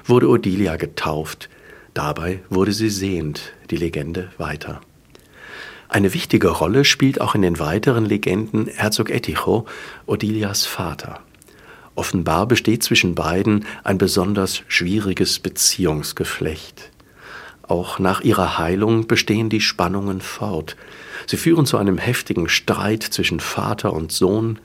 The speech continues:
dem Bruder Odilias. Odilia muss erneut vor dem Vater fliehen.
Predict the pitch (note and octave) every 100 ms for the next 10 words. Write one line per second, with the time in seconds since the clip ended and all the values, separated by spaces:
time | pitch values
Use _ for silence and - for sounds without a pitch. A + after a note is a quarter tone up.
0 | - F#2+ F#2 A2 A2 D#2+ D#2 - D2 E2+
1 | E2+ D#2 E2+ - - - - - - -
2 | - - C3+ E3 C#3+ A#2+ C#3 B2+ G2+ F2+
3 | F2 F2 - F#2+ F2+ - F2+ F2+ F2 E2
4 | F#2+ F#2+ F#2 E2 E2+